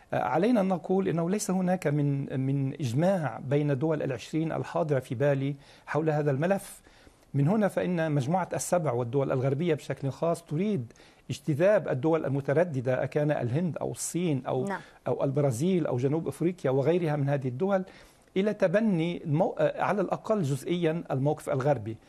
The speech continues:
Speaker 2: مهم.
Speaker 1: من هنا لا أعتقد أن ال-، أنه سيكون هناك بيان ختامي إجماعي، آه، يدين التدخل الروسي في أوكرانيا، لا بل إن ال-، آه، ربما سيكون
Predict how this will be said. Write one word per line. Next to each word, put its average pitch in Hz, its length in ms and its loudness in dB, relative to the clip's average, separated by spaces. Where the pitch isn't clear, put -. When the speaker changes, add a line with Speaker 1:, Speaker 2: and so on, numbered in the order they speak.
Speaker 2:
مهم. 214 220 -2
Speaker 1:
من 151 100 2
هنا 220 200 2
لا 160 180 2
أعتقد 180 460 -2
أن 147 220 0
ال-، 127 600 -2
أنه 156 160 2
سيكون 151 420 0
هناك 156 360 0
بيان 139 360 2
ختامي 160 580 -2
إجماعي، 127 720 0
آه، 123 120 2
يدين 143 500 2
التدخل 147 520 -2
الروسي 147 380 -2
في 139 120 -4
أوكرانيا، 180 480 2
لا 151 120 2
بل 180 200 0
إن 151 140 -2
ال-، 143 260 -2
آه، - 300 -6
ربما 156 440 0
سيكون 151 520 0